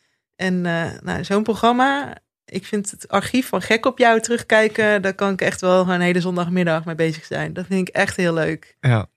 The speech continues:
Speaker 1: Daar heb ik ook ooit een stuk over gemaakt, ook een terugblikstuk, waarin ik met, eh, kindjes uit het eerste seizoen, die nu natuurlijk al een stuk ouder waren, ging terugkijken op wat ze, of eigenlijk ging praten over hoe zij nu over de liefde denken.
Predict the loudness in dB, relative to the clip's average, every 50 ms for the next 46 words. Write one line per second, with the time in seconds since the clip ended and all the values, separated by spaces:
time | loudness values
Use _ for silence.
0 | _ _ _ _ _ _ -14 -12 -12 -6 0 0 0 2 2 2 0 0 -2 -4
1 | -2 0 0 2 2 2 0 0 -2 -2 0 2 2 0 0 -2 -4 -4 -4 -8
2 | -2 0 0 0 0 -2 -4 -4 -4 -4 -6 -8 -8 -6 -4 -4 -4 -2 -2 -2
3 | -2 -4 -4 -4 -6 -6 -6 -8 -8 -8 -8 -8 -10 -14 _ _ _ _ _ _
4 | _ _ _ _ _ _ -2 0 0 0 0 2 2 2 0 0 -2 -2 0 0
5 | 0 -4 -2 -2 -2 0 2 2 2 2 2 0 0 0 0 0 0 -2 -2 -4
6 | -6 -6 -6 -6 -6 -6 -6 -6 -4 -2 -2 -2 0 2 2 4 4 2 2 2
7 | 2 2 2 2 0 -4 -8 -10 -12 -14 _ _ _ _ _ _ _ -4 -2 -2
8 | -2 -2 -4 -2 0 0 0 0 2 2 2 2 2 0 -2 -2 -2 -4 -6 -6
9 | -8 _ -10 -8 -8 -8 -10 -12 _ -16 -16 -16 -14 -6 -4 -4 -4 -4 -8 -10
10 | -10 -4 0 2 2 2 2 2 2 0 0 0 0 -2 -2 -2 0 2 2 2
11 | 4 2 2 2 2 2 2 0 -2 -4 -6 -8 -10 -10 -10 -10 -10 -10 -10 -10
12 | -12 -12 -16 -18 -18 -20 -20 -20